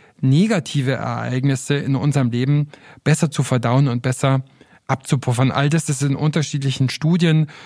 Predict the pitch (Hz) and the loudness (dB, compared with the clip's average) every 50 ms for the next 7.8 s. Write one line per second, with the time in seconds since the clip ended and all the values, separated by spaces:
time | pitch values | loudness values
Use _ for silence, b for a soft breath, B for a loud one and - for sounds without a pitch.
0 | B B B B B - 160 151 143 147 135 127 - 147 151 170 170 - - - | B B B B B 0 0 2 2 2 -2 0 0 0 2 2 0 -2 -6 -6
1 | - 143 131 120 - - 123 117 110 117 131 147 170 - - - - - _ B | -2 -2 -2 0 0 -2 -4 -2 -2 -2 0 -2 -2 -4 -8 -18 -20 -20 _ B
2 | B B B B B B B - 143 160 147 - 170 160 - - 180 180 175 143 | B B B B B B B 0 0 0 2 2 2 2 4 4 4 4 4 2
3 | 147 147 - 101 147 170 160 139 127 120 123 139 160 170 165 - - - - - | 0 -2 0 2 2 2 2 2 0 0 2 4 4 4 4 2 -2 -12 -18 -20
4 | _ _ - - 143 123 131 147 151 131 135 135 127 120 117 - 127 123 127 127 | _ _ -6 -4 -2 0 0 -2 0 0 0 2 2 0 0 0 0 0 2 2
5 | 123 123 120 120 - - - _ 117 117 120 - - 117 120 - - - 131 - | 2 0 0 -2 -8 -16 -10 _ -4 -2 -2 -2 -4 -6 -6 -6 -8 -10 -10 -8
6 | - 120 110 110 107 104 104 107 - - - 113 110 104 - - b b b b | -6 -4 -2 -2 -2 -2 -4 -6 -6 -6 -4 -4 -4 -6 -10 -16 b b b b
7 | b _ - - 135 123 117 123 113 - - 120 113 107 - | b _ -2 0 0 2 2 0 -2 -4 -4 -6 -6 -6 -4